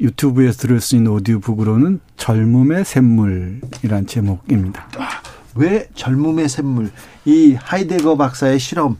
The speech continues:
Speaker 2: 이 책을 읽어야 됩니까?
Speaker 1: 아.
Speaker 2: 고르신 이유가?
Speaker 1: 이유가 있겠죠.
Speaker 2: 네.
Speaker 1: 그, 아, 이런 얘기를 종종 해요. 우리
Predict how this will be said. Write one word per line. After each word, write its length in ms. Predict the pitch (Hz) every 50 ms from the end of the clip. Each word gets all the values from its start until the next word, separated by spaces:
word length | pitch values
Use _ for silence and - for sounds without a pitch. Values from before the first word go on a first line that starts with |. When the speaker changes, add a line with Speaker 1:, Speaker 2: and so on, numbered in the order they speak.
| - -
Speaker 2:
이 140 | 151 143 123
책을 320 | - - 170 139 170 147
읽어야 360 | 143 147 143 151 147 135 120
됩니까? 480 | 104 123 113 117 117 104 - 113 82 82 - -
Speaker 1:
아. 160 | 98 98 95 98
Speaker 2:
고르신 420 | - 147 165 160 - 160 151 175
이유가? 360 | 196 185 165 131 147 123 - - - - - - - - - _ _ -
Speaker 1:
이유가 240 | 135 131 131 151
있겠죠. 460 | 127 107 - - 135 131 - - 156 147
Speaker 2:
네. 300 | 139 139 131 135 151 190 208 -
Speaker 1:
그, 360 | - 143 147 151 147 139 135 131 131 - - - - - - - - - - _ - -
아, 300 | - 117 113 107 - - -
이런 300 | 165 143 185 226 233 220
얘기를 480 | 196 185 175 165 165 151 143 131 120
종종 600 | 104 - 127 117 113 110 117 110 107 104 98 98
해요. 260 | 92 110 107 92 95 101
우리 500 | - 147 127 127 131 127 120 113 120 123